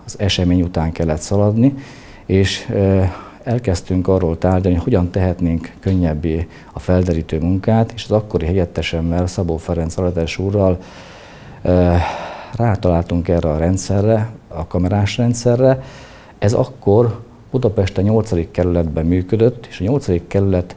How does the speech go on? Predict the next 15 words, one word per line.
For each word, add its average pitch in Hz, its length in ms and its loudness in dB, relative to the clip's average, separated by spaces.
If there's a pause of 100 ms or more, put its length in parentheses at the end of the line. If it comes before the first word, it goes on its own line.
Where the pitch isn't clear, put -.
statisztikáit 87 800 -2
elemezve 95 460 2
láttuk, 98 420 -2
hogy 87 160 -2 (1000)
a 98 120 -12
kamerarendszer 92 840 0
kiépülése 87 840 -2
óta 117 520 0 (140)
jóval 95 340 0
kevesebb 90 480 0
a 87 60 2
bűncselekmények 87 800 -2
száma 87 580 -2 (460)
a 87 280 0 (360)
kerületben. 71 720 -4